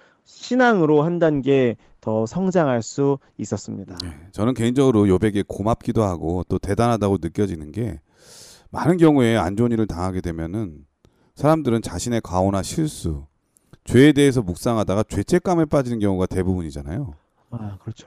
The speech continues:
Speaker 2: "아, 그래, 나 이 정도밖에 안 되는구나." 하면서 절망감에 헤매는 경우가 많은데 그런데 욥은 거기에 멈춘 것이 아니라 "이것은 연단의, 대련의 과정이다.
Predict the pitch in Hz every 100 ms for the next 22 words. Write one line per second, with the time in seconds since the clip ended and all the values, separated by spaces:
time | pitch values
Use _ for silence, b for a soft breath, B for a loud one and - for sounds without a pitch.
0 | 87 92 90 113 104 98 120 123 117 -
1 | 92 101 107 104 98 98 98 95 95 92
2 | 98 92 92 98 131 123 98 90 85 98
3 | 101 98 85 73 78 95 80 _ B B
4 | B B B - 135 139 135 110 120 123
5 | 104 _ - 104 139 131 98 92 120 104
6 | - 98 78 76 92 73 - _ _ -
7 | 98 123 - 127 90 104 143 143 87 71
8 | 76 95 104 143 135 92 92 90 78 80
9 | 73